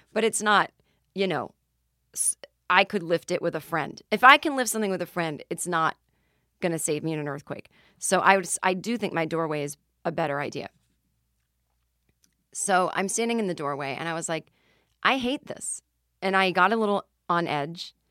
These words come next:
It's not the same as giving me a panic attack or giving me an anxiety attack. It's just more dread. It's just this feeling of, "Oh, this is how today is gonna go now, isn't it? I'm gonna be thinking about this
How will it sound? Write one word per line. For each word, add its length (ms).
It's 200
not 280
the 120
same 220
as 100
giving 200
me 100
a 60
panic 280
attack 240
or 60
giving 240
me 120
an 80
anxiety 460
attack. 280
It's 180
just 360
more 440
dread. 520
It's 200
just 280
this 200
feeling 340
of, 140
"Oh, 240
this 260
is 140
how 140
today 300
is 140
gonna 180
go 200
now, 180
isn't 240
it? 120
I'm 80
gonna 80
be 100
thinking 480
about 280
this 320